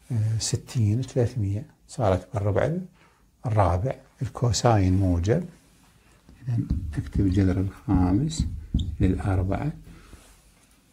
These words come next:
واحد على اثنين كوساين الستين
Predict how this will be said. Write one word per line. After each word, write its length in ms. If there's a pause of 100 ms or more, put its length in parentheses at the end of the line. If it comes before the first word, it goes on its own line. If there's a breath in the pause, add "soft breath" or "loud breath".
(720 loud breath)
واحد 680
على 200
اثنين 440 (220)
كوساين 600 (640 loud breath)
الستين 680